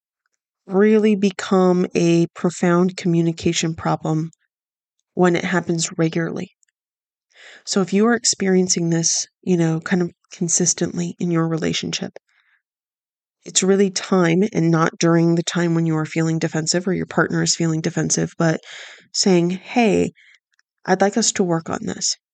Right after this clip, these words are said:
Um, this is occurring pretty regularly.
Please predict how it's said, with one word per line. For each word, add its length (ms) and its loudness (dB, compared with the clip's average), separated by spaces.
Um, 440 4
this 220 0
is 140 0
occurring 720 0
pretty 260 0
regularly. 760 0